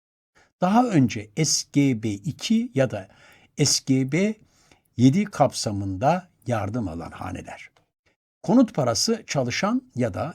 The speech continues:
emekli maaşı alan ancak evlerinin masraflarını tek başına karşılamaya yetecek kadar geliri olmayan kişiler için geçerli.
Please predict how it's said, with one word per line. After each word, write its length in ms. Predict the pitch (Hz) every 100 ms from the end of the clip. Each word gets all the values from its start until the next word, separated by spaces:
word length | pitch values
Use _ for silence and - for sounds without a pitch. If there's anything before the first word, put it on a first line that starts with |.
| -
emekli 420 | 123 127 - 220
maaşı 400 | 185 123 107 -
alan 320 | 127 104 123 151
ancak 420 | 156 147 131 -
evlerinin 420 | 135 120 139 185
masraflarını 680 | 175 156 - 147 - 139 135
tek 240 | 196 196
başına 300 | 139 - 180
karşılamaya 720 | - 107 95 - 117 113 107
yetecek 640 | 90 127 165 - 127 156 -
kadar 340 | 135 160 165 - - _
geliri 280 | 131 135 143
olmayan 500 | 143 175 175 147 180
kişiler 540 | - 127 - 139 131
için 360 | 110 101 - 101
geçerli. 500 | 98 - 95 82